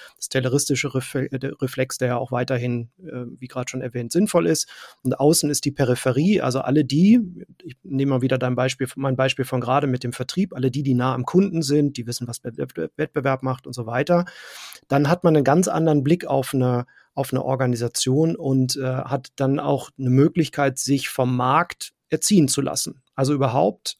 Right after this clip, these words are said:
ein Ohr, ganz viele Ohren, äh, über die Peripherie, über die Vertriebsmitarbeiter und andere, ähm, am Markt zu haben, der einem sagt, das Produkt, was ihr hier verkauft, das kann der Wettbewerber besser. Oder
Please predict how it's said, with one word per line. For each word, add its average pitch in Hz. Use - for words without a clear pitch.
ein 131
Ohr, 196
ganz 117
viele 151
Ohren, 196
äh, 139
über 143
die 131
Peripherie, 131
über 131
die 127
Vertriebsmitarbeiter 147
und 127
andere, 160
ähm, 131
am 127
Markt 127
zu 143
haben, 147
der 135
einem 131
sagt, 135
das 127
Produkt, 135
was 151
ihr 147
hier 151
verkauft, 156
das 131
kann 123
der 120
Wettbewerber 135
besser. -
Oder 131